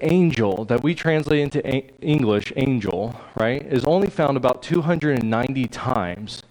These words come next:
in the Bible, all right? Now, the English Standard Version has about two eighty-one.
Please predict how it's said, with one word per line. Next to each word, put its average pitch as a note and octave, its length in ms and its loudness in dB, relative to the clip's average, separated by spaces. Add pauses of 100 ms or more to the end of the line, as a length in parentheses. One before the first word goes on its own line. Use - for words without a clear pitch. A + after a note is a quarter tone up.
(140)
in A#2+ 200 2
the A2+ 80 2
Bible, G2 480 -2 (520)
all G#2+ 120 -2
right? A#2 200 -2 (320)
Now, A#2+ 600 0 (400)
the A2+ 720 0 (100)
English D#3 380 2
Standard D#3 380 2
Version D3+ 360 0
has B2+ 300 -2
about A2 260 -2
two C3+ 180 0
eighty-one. B2+ 640 0